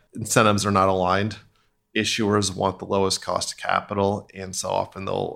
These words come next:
tell you what they need to tell you to drive that cost of capital down. And so we have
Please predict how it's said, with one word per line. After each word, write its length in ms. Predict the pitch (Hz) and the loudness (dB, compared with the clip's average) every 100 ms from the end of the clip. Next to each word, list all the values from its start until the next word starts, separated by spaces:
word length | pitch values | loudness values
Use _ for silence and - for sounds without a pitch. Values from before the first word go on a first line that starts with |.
| - | -12
tell 180 | - 98 | -4 -2
you 140 | 101 | -2
what 140 | 98 95 | -8 -8
they 100 | 95 | -6
need 280 | 98 98 | -6 -6
to 120 | - - | -10 -14
tell 260 | - 98 | -8 -6
you 200 | 98 95 | -6 -8
to 180 | 92 - | -10 -4
drive 240 | 101 95 | 2 2
that 140 | 92 90 | 2 0
cost 260 | 92 87 | 0 -2
of 80 | - | -2
capital 380 | 95 90 - 98 | -2 -2 -4 -12
down. 360 | 92 92 95 98 | -2 2 2 2
And 120 | 98 | -4
so 100 | 92 | -4
we 140 | 101 | -4
have 160 | 101 | -6